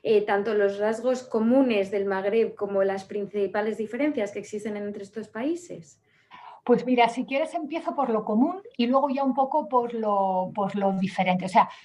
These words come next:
Speaker 2: lo común, quizás, fíjate, yo lo común lo pongo sobre todo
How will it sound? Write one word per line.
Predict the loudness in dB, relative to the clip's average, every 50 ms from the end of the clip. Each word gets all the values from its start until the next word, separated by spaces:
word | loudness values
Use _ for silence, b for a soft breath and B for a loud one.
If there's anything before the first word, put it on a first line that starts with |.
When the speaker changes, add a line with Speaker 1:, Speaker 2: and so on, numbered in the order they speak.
| B B
Speaker 2:
lo | 2 2 4
común, | 4 2 2 2 0 -2 -4 -8 -10 -8
quizás, | -8 -6 -2 0 -2 -2
fíjate, | -2 -4 -8 -8 -8 -6 -6 -4
yo | -2 -2 -2
lo | -2 0
común | 0 0 0 0 0 0
lo | -2 2 4
pongo | 4 4 4 4 0 0 -2 -4
sobre | -8 -10 -8 -6 -4 -4 -2
todo | 0 0 2 2 2 0 0